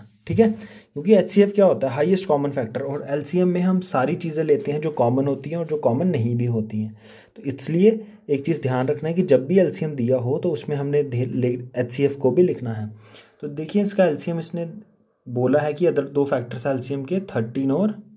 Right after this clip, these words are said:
फ़ोर्टीन, है ना। तो इसका मतलब जो तीसरा फैक्टर बच गया वो क्या था, एचसीएफ़ ही था, ठीक है। तो इसलिए, इसलिए इसने ऐसा बोला कि एचसीएफ़ ये है और उनके other दो फैक्टर थर्टीन और फ़ोर्टीन हैं।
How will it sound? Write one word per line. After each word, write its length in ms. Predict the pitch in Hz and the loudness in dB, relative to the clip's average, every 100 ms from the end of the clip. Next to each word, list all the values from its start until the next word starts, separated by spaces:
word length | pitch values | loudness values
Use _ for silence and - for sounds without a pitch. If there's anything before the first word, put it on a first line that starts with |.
| _ | _
फ़ोर्टीन, 480 | 123 110 107 107 104 - - _ | -4 -2 -2 -6 -6 -16 -20 _
है 80 | 143 | 0
ना। 100 | 208 214 - - _ - | 0 0 -8 -20 _ -20
तो 60 | |
इसका 260 | - 131 170 | -14 -2 0
मतलब 320 | 165 156 202 | 0 2 2
जो 120 | 202 202 | 2 0
तीसरा 300 | - 143 180 | -2 -2 0
फैक्टर 280 | 175 165 165 | 0 -2 -2
बच 200 | 160 151 | -2 -2
गया 120 | 165 | -4
वो 80 | 160 | -2
क्या 160 | 165 160 | -2 0
था, 160 | 208 277 - - | 0 -2 -6 -8
एचसीएफ़ 440 | 120 117 139 135 131 | -8 -4 -2 -2 -2
ही 80 | |
था, 180 | 120 110 107 - _ _ | -4 -6 -8 -16 _ _
ठीक 120 | 170 | -4
है। 80 | 240 | -4
तो 420 | 220 - _ - | -4 -10 _ -8
इसलिए, 240 | 139 143 175 | -6 -2 -2
इसलिए 360 | 175 120 175 190 | -2 -4 2 2
इसने 220 | 190 170 | 2 0
ऐसा 200 | 151 147 | 0 0
बोला 240 | 135 120 | 0 0
कि 200 | 139 202 214 | 0 0 0
एचसीएफ़ 460 | 120 - 147 143 | -4 -2 -2 -2
ये 140 | 123 135 | -2 -2
है 200 | 139 196 | 0 -2
और 280 | 214 - 135 | -4 -4 -2
उनके 300 | 135 123 131 | -2 0 0
other 180 | 120 117 | 2 0
दो 100 | 123 | -2
फैक्टर 320 | 123 113 190 143 | -6 -8 -4 -2
थर्टीन 260 | 120 127 | -2 -2
और 140 | 147 214 | -2 -2
फ़ोर्टीन 440 | - 117 110 117 | 0 -2 0 0
हैं। 140 | 107 | 0